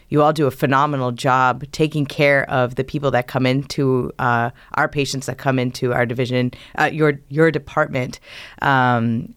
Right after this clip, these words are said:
uh, by making sure that they're not sick, <laughs> by making sure that they're not dying, by thinking about the common things being most common first, um, and,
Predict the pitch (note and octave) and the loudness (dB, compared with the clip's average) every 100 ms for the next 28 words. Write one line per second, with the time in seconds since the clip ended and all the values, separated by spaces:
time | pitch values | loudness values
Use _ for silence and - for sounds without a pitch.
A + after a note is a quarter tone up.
0 | - C3+ A#2 A#2 B2+ C3 B2+ B2+ B2 A#2+ | -8 -4 -2 -2 -2 0 2 2 0 -2
1 | - - C3 D#3 D#3+ D3 - D3 D3 C#3+ | -4 -10 -2 -2 -2 -4 -2 -2 -2 0
2 | B2+ C3 B2 B2+ - - - D#3+ D#3 - | 0 2 2 0 -8 -12 -2 0 0 -4
3 | A#3+ _ - D#3+ D#3+ D#3+ D#3 D#3+ C#3+ C#3 | -4 _ -2 0 0 -2 -2 -2 -2 -2
4 | C3 C#3 C3+ C3 B2+ C3 C#3 C3+ C3+ - | -2 0 0 0 0 0 0 -2 -4 -10
5 | - - C#3 E3+ D3+ C#3+ C3 B2+ C3 C#3 | -10 -4 0 0 0 -2 0 0 0 -4
6 | - C3+ C#3+ C3+ C3+ C3 B2+ B2 - _ | -2 0 2 0 0 0 0 -4 -12 _
7 | _ _ - C#3+ B2 C#3 C#3 C#3 C#3 - | _ _ 0 0 0 -2 0 0 0 -2
8 | C3+ C3 B2+ - C3+ B2 - - - - | 0 2 0 0 2 0 -4 -14 -18 -20
9 | - - - C#3 B2 A#2 B2+ - - C3 | -20 -8 -2 2 2 0 -4 -4 0 2
10 | B2 A#2+ | 2 0